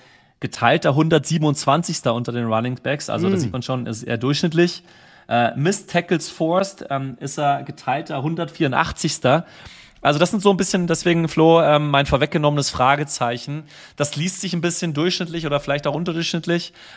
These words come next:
Speaker 1: ähm, aber wir, wir vertrauen mal darauf, dass die Eagles da schon was gesehen haben, was ihnen hilft. Ähm, deswegen aber für mich ganz klar erstmal Running Back drei hinter Gainwell.
Speaker 2: Ich versehe das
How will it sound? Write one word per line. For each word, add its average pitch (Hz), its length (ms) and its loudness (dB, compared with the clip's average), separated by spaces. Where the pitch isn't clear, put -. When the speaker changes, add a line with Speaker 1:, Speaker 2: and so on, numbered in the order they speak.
Speaker 1:
ähm, 135 400 2
aber 131 540 2
wir, 127 180 -6
wir 135 80 -4
vertrauen 131 380 4
mal 151 140 4
darauf, 139 280 4
dass - 160 -4
die 135 120 -4
Eagles 135 180 -2
da 135 60 -6
schon 135 160 -4
was 135 160 0
gesehen 123 320 0
haben, 127 100 -2
was 131 160 0
ihnen 123 140 -2
hilft. 135 360 -4
Ähm, 120 220 2
deswegen 127 320 -2
aber 120 100 -2
für 123 80 -8
mich 123 160 -2
ganz 120 300 0
klar 120 260 4
erstmal 117 540 2
Running 120 320 2
Back 117 180 -2
drei 113 400 2
hinter 117 260 -2
Gainwell. 107 540 -2
Speaker 2:
Ich 113 120 -8
versehe 127 480 0
das - 500 -6